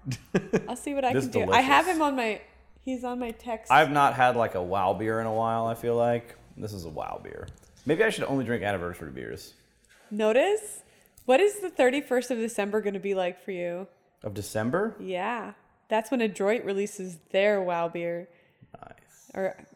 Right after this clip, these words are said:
Speaker 2: rephrase, their anniversary beer.
Speaker 3: Yeah, that'll be crazy if they do it well, which I can't imagine they wouldn't.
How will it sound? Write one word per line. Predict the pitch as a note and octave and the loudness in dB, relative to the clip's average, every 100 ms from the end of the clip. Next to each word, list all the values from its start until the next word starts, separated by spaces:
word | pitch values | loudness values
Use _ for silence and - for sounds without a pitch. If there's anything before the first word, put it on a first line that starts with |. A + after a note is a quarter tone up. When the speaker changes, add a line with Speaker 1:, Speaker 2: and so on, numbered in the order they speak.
| - | -14
Speaker 2:
rephrase, | D3 A3+ A3+ F#3+ F3 F#3+ | -6 -4 -2 0 0 -2
their | A#3+ - | -4 0
anniversary | G#3 F#3+ G3+ G3+ G3+ - F3 F#2+ | -2 -2 0 0 0 -6 -10 -10
beer. | - - F#3+ - - | -10 -8 -10 -12 -10
Speaker 3:
Yeah, | C#2 A#1 G1+ G2+ - _ _ | -4 -2 -4 -8 -18 _ _
that'll | G2 A2+ | -2 -2
be | - | -2
crazy | - D2+ E2+ F2+ A1 G2 _ - | -10 -8 -8 -8 -14 -18 _ -8
if | A#2 G#2+ | -6 -4
they | |
do | E2 D2+ | -6 -6
it | G1+ | -6
well, | G1+ G1+ - _ _ _ _ _ - | -8 -8 -12 _ _ _ _ _ -14
which | G2 | -10
I | F2 | -10
can't | - - D#2+ | -10 -10 -10
imagine | B1 F2 A1 | -10 -14 -16
they | G#1 | -14
wouldn't. | A#1+ G#1+ | -14 -16